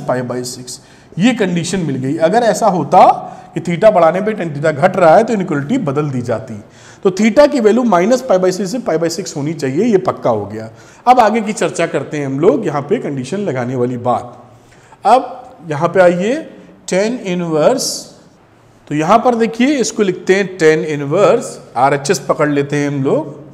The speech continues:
Right hand side, और substitute कर देते हैं value x की जगह tan theta जो let किया था। तो इस x की जगह tan theta put किया, value आ गई three tan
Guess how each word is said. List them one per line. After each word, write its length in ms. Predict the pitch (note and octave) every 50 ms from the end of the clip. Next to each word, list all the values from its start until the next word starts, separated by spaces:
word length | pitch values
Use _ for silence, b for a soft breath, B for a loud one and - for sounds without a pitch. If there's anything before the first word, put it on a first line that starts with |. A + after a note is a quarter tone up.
| - - _ _ - _ _ _ _ _ _ b b b b b b b b _ -
Right 360 | A2 B2+ C3 D#3 F3 E3+ F3
hand 160 | F3 E3+ D#3+
side, 500 | C#3 - C3+ B2+ C3 E3 C4+ D4 - - - B B B B B -
और 180 | A#2+ C3 C#3
substitute 600 | - - - D#3 C3+ - - - A3 A#3 C4 B3 -
कर 100 | - F#3+ F3+
देते 280 | D#3+ E3 D#3+ D#3+ -
हैं 80 | E3+ E3
value 240 | D#3+ D#3 E3 E3 - - E3+ F3+
x 120 | F3 -
की 120 | - G3 F3
जगह 300 | C#3+ C#3+ C#3 C3+ D3+ G3+ A#3 - -
tan 240 | - D3+ D3 D3 C#3+
theta 280 | D3 C#3+ C#3 D3 D3 C#3
जो 120 | C#3 D3 D3+
let 260 | D3 D3 C#3+ C#3+ C#3+
किया 260 | C#3+ A2+ A2+ G#2+ G#2+
था। 220 | - - G2 - - - b b b b b b
तो 60 | b D#3
इस 220 | F3 A3+ A#3+ - - - - F#3
x 200 | A3 - - -
की 140 | - G#3
जगह 240 | F3 D#3 D#3 C#3+ E3 F#3 F#3
tan 200 | F3+ D#3 D#3 D3+ C3+
theta 260 | D3+ C#3+ C3+ D3 C#3+ C#3+
put 180 | C#3+ D3 C3+ C#3+
किया, 360 | - E3 E3+ E3 F3 G#3+ C4 D#4 E4 - B B B B B B B -
value 360 | A#2+ B2+ C3+ D3+ E3 F3+ F#3+ F3
आ 100 | D#3 D3
गई 200 | C#3+ D#3+ F#3 F#3+ - -
three 200 | - D#3+ F#3+ A3 G3+ -
tan 280 | - F#3 E3 E3 E3 D3